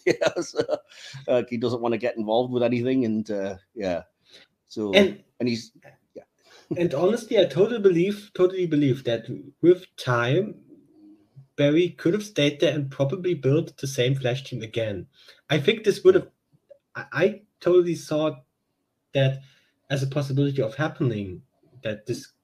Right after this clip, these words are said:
Speaker 2: would be the future that this would go in if he stayed. But it, it, ju-, it's just not the original. It's just not his original friends, even though he, he could stay and work on it and probably get the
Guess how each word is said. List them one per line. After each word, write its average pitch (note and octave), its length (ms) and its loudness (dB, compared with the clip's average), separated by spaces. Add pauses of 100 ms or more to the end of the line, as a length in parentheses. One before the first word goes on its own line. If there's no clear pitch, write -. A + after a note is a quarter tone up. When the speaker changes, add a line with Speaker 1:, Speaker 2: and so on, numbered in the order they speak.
(320)
Speaker 2:
would C3+ 200 4
be C#3+ 120 2
the A#2+ 100 0
future C3 480 0 (720)
that - 180 -6
this - 180 -10
would G#2 140 -14
go D#3 220 2
in G#2 160 -2
if F2+ 160 -12
he G2+ 80 -14
stayed. F#2 360 -8 (1200)
But D#3 240 -2 (840)
it, D3+ 200 -10 (160)
it, D#3+ 120 -2
ju-, G3 200 -2
it's D#3+ 160 -6
just G#3 200 -6
not G3+ 280 2
the F#3 120 2
original. D#3+ 480 2
It's C3 180 -10
just E3 200 -6
not D3 240 -2
his C#3+ 180 -6
original C#3 400 2
friends, G2 240 -8
even D3+ 200 0
though C#3 180 4
he, - 220 -4 (440)
he C3+ 220 0
could F#3 320 4 (140)
stay C3 560 2
and A#2 280 -8 (140)
work C3+ 380 0
on A#2+ 180 -2
it A#2 280 -10
and G#2 320 -10 (300)
probably A#3 420 0
get B2+ 360 0
the - 180 -20